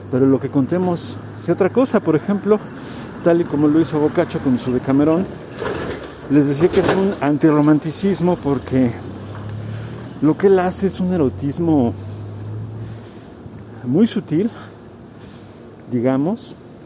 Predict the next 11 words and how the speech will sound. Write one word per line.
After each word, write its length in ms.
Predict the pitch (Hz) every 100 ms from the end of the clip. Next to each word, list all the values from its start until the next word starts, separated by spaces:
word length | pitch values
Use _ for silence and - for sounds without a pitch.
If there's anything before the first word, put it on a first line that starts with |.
| -
¿no? 220 | - 127
A 240 | 120 110 101
diferencia 480 | 110 107 110 113 120
del 80 |
Marqués 300 | 101 110 123
de 60 | 117
Sade, 300 | - 123 180 - - - - -
pero 160 | - 160
también 300 | 165 175 196
muy 100 | 202
realista. 580 | 190 151 135 143 -